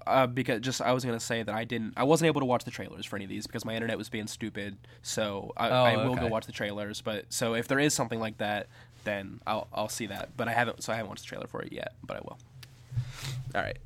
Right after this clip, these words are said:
Speaker 1: go ahead.
Speaker 2: It's definitely an interesting concept, and I like having Jason Bateman and Rachel McAdams. Like, they
Speaker 1: Mm-hmm.
Speaker 2: look, they look like they're gonna do pretty well together. But anyways, I'll move
Speaker 1: Yeah.
Speaker 2: on. Uh,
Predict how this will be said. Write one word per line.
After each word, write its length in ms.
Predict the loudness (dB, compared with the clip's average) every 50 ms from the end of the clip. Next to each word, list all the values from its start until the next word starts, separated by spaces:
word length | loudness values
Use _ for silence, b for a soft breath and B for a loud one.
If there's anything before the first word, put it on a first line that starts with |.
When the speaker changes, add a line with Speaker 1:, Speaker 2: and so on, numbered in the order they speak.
| -6
Speaker 1:
go 80 | -4 -4
ahead. 240 | -4 -4 -8 -10 B B B B B B B B B B B -20 -20 -20 -20 -10 -2
Speaker 2:
It's 220 | 0 2 2 2 2
definitely 320 | 2 0 0 0 -2 0
an 80 | 0 0
interesting 320 | 0 -2 -2 -2 -4 -4
concept, 400 | -2 -2 -4 -2 -2 -4 -6 -6 -4
and 120 | -2 -2
I 80 | -2 0
like 300 | 0 2 2 0 0 -2 -6 -14 -8 -4
having 240 | -4 -2 -2 -2
Jason 320 | -2 -2 0 0 0 0 0
Bateman 380 | 0 -4 -4 -4 -4 -4 -6 -6
and 140 | -6 -6 -6
Rachel 240 | -4 -4 -4 -6
McAdams. 680 | -6 -6 -8 -8 -8 -8 -8 -10 -10 -8 -6 -6 -6 -8 -12 -18 -8 0
Like, 180 | 2 4 4 6
they 80 | 6 6
Speaker 1:
Mm-hmm. 80 | 6
Speaker 2:
look, 160 | 4 2 2
they 120 | 2 0 2
look 160 | 2 2 0
like 120 | 0 0
they're 100 | 0 -2
gonna 160 | -2 0 -2 -2
do 120 | -2 -4
pretty 200 | -4 -4 -4 -4
well 160 | -4 -4 -6
together. 360 | -8 -8 -10 -10 -8 -8 -10 -10 -12 -18 -18 -16 -12 -10 -8
But 180 | -6 -6 -8 -8 -10 -16 -20 -8 -2 2
anyways, 340 | 2 2 2 0 -2 -2
I'll 80 | -2 0
move 100 | 0 0 0
Speaker 1:
Yeah. 60 | -2
Speaker 2:
on. 140 | -4 -6 -8 -10 B B B B B B B B B
Uh, 460 | 2 4 4 6 4 4 4 2 0